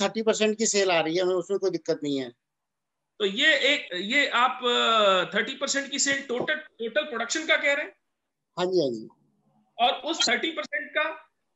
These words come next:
Speaker 2: North India versus South India क्या है रेशियो?
Speaker 1: वही, अ, ट्वेंटी फ़ाइव परसेंट और सेवेंटी फ़ाइव percent।
Speaker 2: That same। So इसका मतलब North में Demand हम June के महीने में जरूर देखेंगे।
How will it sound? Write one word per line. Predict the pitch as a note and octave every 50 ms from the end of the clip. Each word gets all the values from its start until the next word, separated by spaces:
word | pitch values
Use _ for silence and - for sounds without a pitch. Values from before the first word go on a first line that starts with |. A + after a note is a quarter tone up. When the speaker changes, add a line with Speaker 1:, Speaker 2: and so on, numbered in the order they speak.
| _ _ _ A3
Speaker 2:
North | D#3+ F#3 B3 B3 -
India | D4 D4+ D4 D4+ D4+ D4+
versus | D4 - A3 A3+ A3+ - D#4+ - -
South | C#4 C4+ C#4 C#4
India | D4 D4 D4 D4 D4
क्या | D4 D4 C#4+ C#4
है | C4+ C#4+ C#4+
रेशियो? | C#4 C4+ C4+ - D#4 D#4+ - - _ _ _ - - _ _ _ _ _ _ _ _ _ D#3
Speaker 1:
वही, | D#3 F#3 G#3 G#3+
अ, | G#3+ G#3 G3+ F3+ F3+ E3+ E3+ E3+ E3+
ट्वेंटी | F3 F3+ F#3 F#3 A3
फ़ाइव | G3 G#3 G#3
परसेंट | G#3 - G3 - G#3 G#3+ G#3
और | A3 G3+
सेवेंटी | - F#3 D#3 D3 C#3+ D3+
फ़ाइव | C3+ C#3 C3+
percent। | - B2 - - - - _ _ - _ _ _ _ C#4+
Speaker 2:
That | C#4+ C#4+ - - -
same। | C#4+ C4 A3+ G3 D3 - G#3+ C4+
So | D4 C#4 C#4 - - A#3+
इसका | A3+ - - E4+ E4+ E4 -
मतलब | A#3 G3+ - - G#3 B3 - - - _ _ _ _ _
North | F#3 A3+ D4 E4+ F4+ F4 - C#4
में | C4+ D4+ D#4 E4 D#4+ D4 - _ _ _ _ _ _ _ -
Demand | G3+ A3 A#3 C4 D4+ D#4+ D#4+ D#4+ C4+
हम | B3 C#4+ C#4+ C#4 B3 F#3
June | D#3 A3+ C#4 D#4 D#4+ D#4+
के | D#4 D4 D4 C4+ B3+
महीने | A#3 G#3+ B3 C#4 C4+ C#4+
में | C#4 C#4 C4 G3+
जरूर | G#3+ G#3+ A#3 C#4+ D4 B3+
देखेंगे। | A3 C4 B3+ - B3+ C4+ C4 C4+ C#4